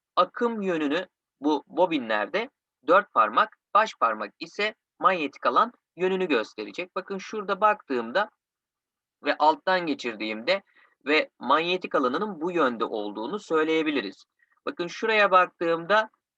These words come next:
artıdan eksiye doğru bir akım geçiyor ve artıdan eksiye doğru geçtiği için yine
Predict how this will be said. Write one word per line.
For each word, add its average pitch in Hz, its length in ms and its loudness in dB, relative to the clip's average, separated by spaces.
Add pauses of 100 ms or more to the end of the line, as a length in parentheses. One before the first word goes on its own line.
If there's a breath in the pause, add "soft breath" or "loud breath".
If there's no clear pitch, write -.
(140)
artıdan 180 600 2
eksiye 180 480 -2
doğru 175 260 2
bir 165 220 -4
akım 175 360 -6
geçiyor 131 560 2
ve 143 140 2
artıdan 139 460 2
eksiye 151 480 -4
doğru 123 220 2
geçtiği 120 460 -4
için 208 180 -12
yine 160 400 -2